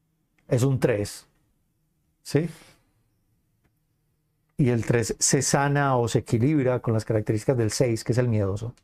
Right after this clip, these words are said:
que es el del miedo, ¿sí? El tres dice, "Yo no me puedo aventurar a triunfar siempre".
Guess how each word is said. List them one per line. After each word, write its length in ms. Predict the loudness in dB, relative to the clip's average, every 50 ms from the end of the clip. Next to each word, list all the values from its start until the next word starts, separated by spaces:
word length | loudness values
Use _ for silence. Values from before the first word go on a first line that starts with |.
| _ _ _ _
que 80 | _ -2
es 80 | -2 0
el 80 | 0
del 160 | 0 0 0
miedo, 400 | 0 0 0 -2 -2 -4 -6 -8 -10 _ _ _ _ _ _ _
¿sí? 260 | -2 -2 -2 -2 -4 -8 -16 -20 -20 _ _ -2
El 160 | 0 0 0
tres 220 | 0 0 0 0
dice, 500 | 0 0 0 0 0 0 0 0 -4 -6 _ -20 _ _ _ _ _ _ _
"Yo 100 | -2 0
no 100 | 0 2
me 100 | 0 0 0 0 -2
puedo 260 | 0 0 0 0 0
aventurar 440 | 0 -2 -2 -2 -2 0 0 0 -2
a 80 | -2 -4
triunfar 460 | -4 -2 -2 -2 -2 -4 -4 -4 -6
siempre". 580 | -6 -4 -4 -4 -4 -6 -8 -10 -12 -16 -16